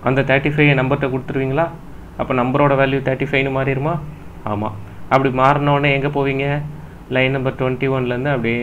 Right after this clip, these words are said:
line number ட்வெல்லுக்கு போவோம். இங்கே true, ட்ரூங்கிறதுனால உள்ள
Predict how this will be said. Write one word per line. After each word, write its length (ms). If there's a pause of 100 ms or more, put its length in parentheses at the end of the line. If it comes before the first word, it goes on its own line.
(140)
line 220
number 220
ட்வெல்லுக்கு 360
போவோம். 220 (640)
இங்கே 140 (120)
true, 100 (540)
ட்ரூங்கிறதுனால 680
உள்ள 100